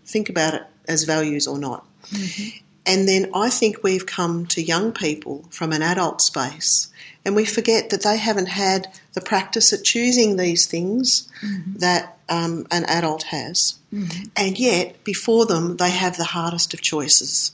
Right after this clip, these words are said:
Speaker 2: Yeah.
Speaker 1: You know, if you're fifteen or sixteen, you have two years in which to think,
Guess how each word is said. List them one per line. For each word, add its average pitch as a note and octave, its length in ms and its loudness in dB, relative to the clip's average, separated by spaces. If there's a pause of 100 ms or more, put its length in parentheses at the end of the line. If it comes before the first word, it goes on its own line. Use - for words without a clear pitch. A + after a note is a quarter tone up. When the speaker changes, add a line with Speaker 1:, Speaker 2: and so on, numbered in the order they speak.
Speaker 2:
Yeah. - 140 -18 (240)
Speaker 1:
You F#3 80 0
know, F3 100 4
if F3 160 0
you're F#3+ 80 2
fifteen G#3+ 420 0
or G#3 60 2
sixteen, G3 720 0 (540)
you G3+ 140 0
have F#3 220 2
two - 200 -2
years F#3 560 0
in E3+ 140 -2
which E3+ 240 -2
to F3 80 0
think, E3+ 420 -4